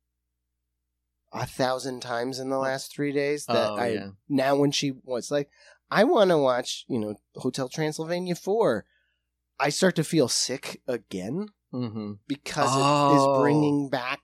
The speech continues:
Speaker 1: the sensation because you just are like,
Speaker 2: Sure.
Speaker 1: "I'm gonna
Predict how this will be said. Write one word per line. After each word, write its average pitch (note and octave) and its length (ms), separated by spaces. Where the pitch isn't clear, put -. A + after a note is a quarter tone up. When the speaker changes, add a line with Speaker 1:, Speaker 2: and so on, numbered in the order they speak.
Speaker 1:
the C#3 100
sensation C3 880
because C3 400
you A#2 120
just A#2+ 300
are A2+ 120
like, G#2+ 220
Speaker 2:
Sure. B2+ 460
Speaker 1:
"I'm - 100
gonna - 200